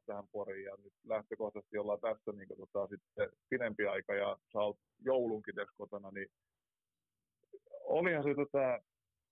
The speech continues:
mutta se jotenkin tuntuu, se on vielä niin semmoinen iso kokonaisuus, että sitä on vaikea niin tosi nopeasti summat, mut kyllä se niinku herättää semmoista, kyllä mä niinku ylpeä siitä oon, siis siitä asiasta, että mä oikeesti tota,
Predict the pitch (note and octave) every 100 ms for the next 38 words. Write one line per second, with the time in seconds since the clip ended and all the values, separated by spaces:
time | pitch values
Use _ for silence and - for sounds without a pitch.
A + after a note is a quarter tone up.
0 | _ _ _ _ _ _ _ _ _ _
1 | _ _ _ _ _ B2 C3 C3 D3+ D3+
2 | D3 D3+ C#3+ C3+ C#3+ C3+ C#3+ C#3 C#3 C#3
3 | C3+ C3 C3 C#3+ C#3+ C#3+ C#3+ C3 A2+ G#2
4 | G#2 _ - G#2+ A2 A2 _ B2 A#2+ A#2+
5 | A2 G#2+ A2+ A2+ - B2 A#2+ A2+ A2+ B2+
6 | - A2 - G#2 A2 G#2+ G2+ G#2 G#2 -
7 | _ _ _ _ D3+ D3 D#3 D3+ D3+ E3+
8 | D3+ - A#2+ B2 B2 A#2+ _ _ _ _
9 | - - - _ - - _ _ C#3+ D3+
10 | F3+ F3+ E3+ - G#2+ G#2 G2 G#2+ G#2 A#2
11 | G#2+ - C3+ A#2 G#2+ A2 G#2+ G#2 - -
12 | - A2 A#2 G#2+ G#2+ G2+ G#2 - G#2